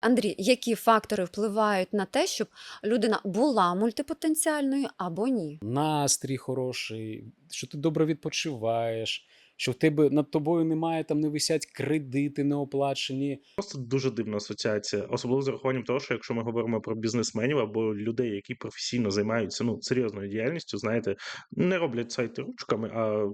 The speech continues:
Speaker 3: роблять, наприклад, це як послугу, то кредити в-, і в цілому займ грошей — це нормальна практика для бізнесу. І ставитись до цього ось так, ем, ну, тобто, розумієте, він каже немов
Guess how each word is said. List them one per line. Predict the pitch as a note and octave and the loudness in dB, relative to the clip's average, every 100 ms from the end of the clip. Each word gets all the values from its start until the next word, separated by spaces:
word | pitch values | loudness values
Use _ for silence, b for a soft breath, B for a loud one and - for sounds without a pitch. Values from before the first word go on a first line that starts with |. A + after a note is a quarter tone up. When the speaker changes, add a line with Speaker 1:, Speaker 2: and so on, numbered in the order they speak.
| G#2+ | -6
Speaker 3:
роблять, | G#2+ B2 B2+ A2 | -2 0 0 -4
наприклад, | G#2+ G#2+ A#2 | -6 -4 -4
це | - | 0
як | A2+ - | -2 0
послугу, | C3 F#3+ D#3+ C3+ B2+ B B B | 0 0 -2 -6 -6 B B B
то | C3 B2+ B2 A#2+ | 2 2 2 0
кредити | A#2+ B2 B2+ G3+ A#3 C#3+ | -4 -4 -2 -2 -2 -2
в-, | A#2+ | -2
і | B2 | -4
в | A2 | -4
цілому | - C#3 A#2 | 0 0 0
займ | A2+ B2+ A2 | 0 -2 -2
грошей — | C3+ D#3+ A#2+ | -4 -2 -4
це | - A2+ | -2 -4
нормальна | A2 C3 A#2 | 0 0 -2
практика | G2+ C3 C3 G2 A2 | 0 -2 -2 -6 -4
для | G#2 | -2
бізнесу. | B2 C#3 - G2 - F#2 F#2 | -2 -4 -2 -4 -4 -4 -4
І | G#2 G#2+ G#2+ G#2+ G2+ | -2 0 2 2 2
ставитись | G2 C3 C#3+ C#3 A#2 A2 | 2 0 0 -2 -4 -6
до | A2+ A2+ | -6 -6
цього | - - C#3+ C#3 A#2+ A#2+ A#2+ B B B B B B | -4 -2 0 0 -2 -6 -8 B B B B B B
ось | - B2+ - | 0 0 0
так, | D3 G3+ - - - | 0 0 -6 -16 -4
ем, | A#2+ A2+ - | -4 -4 0
ну, | G#3+ - - | 0 0 -4
тобто, | G#3+ F#3 B B _ _ _ | -2 -4 B B _ _ _
розумієте, | C#3 A#3 A#3 | 0 2 0
він | D#3+ G3 | -2 0
каже | F#3 F#3+ E3 | 0 0 -4
немов | E3 E3+ F#3 | -4 -2 -2